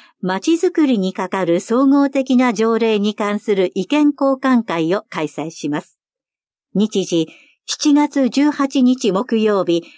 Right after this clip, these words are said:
午後七時から八時四十五分。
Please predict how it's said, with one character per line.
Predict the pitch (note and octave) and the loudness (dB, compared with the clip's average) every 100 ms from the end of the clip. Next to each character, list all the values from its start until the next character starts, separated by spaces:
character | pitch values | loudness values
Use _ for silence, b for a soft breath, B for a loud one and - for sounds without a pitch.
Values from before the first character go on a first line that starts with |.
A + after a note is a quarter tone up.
| B | B
午 | F3+ A#3+ | -2 -2
後 | G3+ G3+ | 0 -2
七 | - D#4+ | -2 -4
時 | D#4 C4+ | -2 -2
か | B3 | -2
ら | G3 G3+ | -4 -4
八 | G#3 A3 D4+ | -6 -4 -2
時 | C#4+ G3+ | 0 0
四 | A3 G3 | 0 -2
十 | E3 D#3 | 0 -2
五 | C#3 F3 | -2 -6
分。 | - D#3+ B2+ | -4 -4 -4